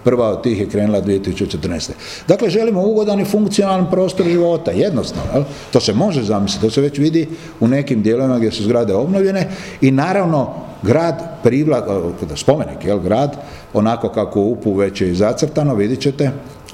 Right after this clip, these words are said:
samo u detaljima, privlačan. Dakle, privlačan za posjetioce, ugodan i funkcionalan za one koji unutra žive. Dakle, ta vizija nije nikakva čudna, megalomanska, ima samo tri pridjeva. Ugodan, funkcionalan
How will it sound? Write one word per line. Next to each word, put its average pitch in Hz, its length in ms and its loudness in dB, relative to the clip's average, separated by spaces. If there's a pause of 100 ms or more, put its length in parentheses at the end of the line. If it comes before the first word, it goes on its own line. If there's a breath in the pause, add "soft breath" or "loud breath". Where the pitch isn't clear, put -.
(100)
samo 101 240 2
u 87 280 -2 (340)
detaljima, 147 460 2
privlačan. 214 560 0 (280 loud breath)
Dakle, 135 320 2
privlačan 185 440 2
za 127 120 0
posjetioce, 220 640 0 (280 loud breath)
ugodan 196 400 2
i 139 60 0
funkcionalan 180 500 0
za 151 100 2
one 156 120 2
koji 147 160 0
unutra 143 300 2
žive. 131 260 2 (260 loud breath)
Dakle, 135 340 2
ta 151 100 4
vizija 196 320 2
nije 202 180 0
nikakva 202 540 0 (300 loud breath)
čudna, 147 460 2
megalomanska, 120 800 0
ima 196 160 2
samo 214 240 2
tri 214 200 2
pridjeva. 175 500 0 (520)
Ugodan, 208 480 2 (140)
funkcionalan 165 560 2